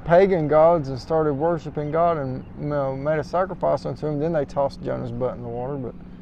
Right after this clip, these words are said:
you know, even then, God s-, still found a way to get honor and glory. So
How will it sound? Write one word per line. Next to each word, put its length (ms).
you 80
know, 160
even 280
then, 340
God 320
s-, 160
still 380
found 360
a 60
way 440
to 380
get 160
honor 340
and 140
glory. 440
So 500